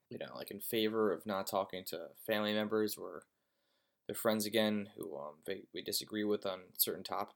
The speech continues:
on, not just certain topics, but on who they're voting for, no matter what the reason,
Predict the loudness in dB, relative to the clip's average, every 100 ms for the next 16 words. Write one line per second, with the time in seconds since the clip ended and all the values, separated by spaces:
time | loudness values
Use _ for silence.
0 | -12 -10 -10 _ _ -10 -8 -4 -4 -4
1 | -6 -8 -6 -8 -6 -6 -6 -10 -10 -4
2 | -2 0 2 0 0 0 2 2 -2 0
3 | -2 0 2 2 2 -4